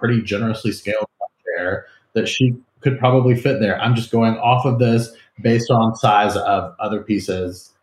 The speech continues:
You know, it could, that could be a tiny eighteen-by-eighteen replica chair from somewhere online, but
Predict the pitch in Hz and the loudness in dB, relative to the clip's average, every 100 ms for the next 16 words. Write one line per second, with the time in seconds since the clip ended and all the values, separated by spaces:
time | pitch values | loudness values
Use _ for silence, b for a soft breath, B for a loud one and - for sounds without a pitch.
0 | _ 104 101 90 - 113 - 120 98 - | _ -6 -2 -2 0 -2 0 -2 -2 -2
1 | 113 107 117 104 104 92 90 90 b b | 0 0 -2 0 0 2 -2 -4 b b
2 | b _ - - 175 180 175 165 156 151 | b _ -10 0 4 6 6 6 6 4
3 | 139 135 127 135 120 113 113 110 113 104 | 2 2 4 4 4 4 0 2 0 2
4 | 104 110 104 107 107 104 - 101 98 95 | 0 -2 -2 0 0 2 0 -2 -2 -8
5 | - - 117 107 104 98 98 101 98 98 | -14 -4 0 0 0 0 0 -2 -2 -4
6 | 92 92 90 - | -2 -2 -2 -4